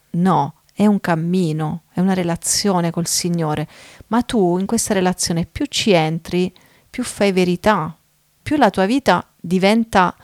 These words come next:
eh, limpida, perché la castità non è soltanto andiamo a letto insieme, non è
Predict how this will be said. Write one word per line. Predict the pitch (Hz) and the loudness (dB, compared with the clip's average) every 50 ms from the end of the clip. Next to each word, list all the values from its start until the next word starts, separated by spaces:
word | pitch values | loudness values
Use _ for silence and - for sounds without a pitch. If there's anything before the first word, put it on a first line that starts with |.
| - - - - _ _ _ _ _ _ _ _ _ _ | -20 -20 -20 -20 _ _ _ _ _ _ _ _ _ _
eh, | - - | -14 -6
limpida, | - 180 214 247 240 196 180 - 165 160 165 156 156 156 151 _ | -2 0 2 2 2 2 0 0 -2 -2 -2 -2 -6 -6 -8 _
perché | - 180 185 - | -8 -4 0 2
la | 202 196 | 2 2
castità | 196 214 208 - - - 214 - 269 262 | 4 2 0 0 0 0 4 4 6 6
non | 185 180 | 6 6
è | 208 214 | 4 4
soltanto | - - - 180 170 _ - 190 185 175 - - | 4 2 0 0 -2 _ 2 2 2 2 2 0
andiamo | 180 175 180 180 180 175 | 2 2 4 4 4 4
a | 175 | 6
letto | 175 185 180 _ - 196 | 4 4 2 _ 0 0
insieme, | 180 180 - - 180 175 196 | 0 2 2 2 2 4 4
non | 220 262 | 6 6
è | 269 | 4